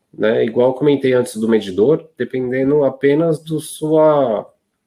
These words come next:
suas configurações de T I aí, né, questão de firewall, como ele tá conectado à rede, né, mas pra você ter o exemplo, eu acesso, por exemplo, o Eco Web Server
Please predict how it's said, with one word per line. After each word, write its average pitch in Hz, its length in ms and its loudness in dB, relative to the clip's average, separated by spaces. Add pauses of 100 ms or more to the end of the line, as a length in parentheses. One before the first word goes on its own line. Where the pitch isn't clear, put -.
(220)
suas 123 300 -6
configurações 123 760 -6
de 123 100 -6
T 151 180 -2
I 120 300 2
aí, 92 200 0
né, 95 180 -2
questão - 280 -10
de 101 120 -8
firewall, 95 640 0
como 107 260 -4
ele 110 120 -2
tá 107 120 -4
conectado 110 760 -4
à 127 40 -2
rede, 95 480 -2 (320)
né, 92 120 -4
mas 85 600 -6 (920)
pra 95 140 -2
você 92 260 -6
ter - 120 -2
o 101 80 6
exemplo, 101 480 2
eu 107 160 6
acesso, 107 560 0
por 104 100 0
exemplo, 98 400 -2
o 95 80 2
Eco 92 180 -4
Web 95 140 -6
Server 92 560 -4